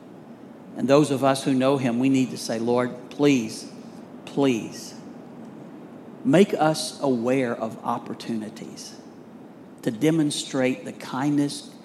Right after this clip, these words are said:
and care and compassion of Jesus to people around us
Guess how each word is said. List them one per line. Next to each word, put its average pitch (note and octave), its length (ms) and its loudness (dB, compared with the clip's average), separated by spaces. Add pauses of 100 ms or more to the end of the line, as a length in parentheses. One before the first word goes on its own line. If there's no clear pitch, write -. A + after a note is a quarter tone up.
(220)
and A2 200 -10
care B2+ 380 0
and A2 260 -6
compassion B2 580 -8
of A#2+ 140 -12
Jesus A2+ 680 -6 (520)
to B2+ 80 -6
people D#3 420 -2
around A2 380 -6
us - 300 -14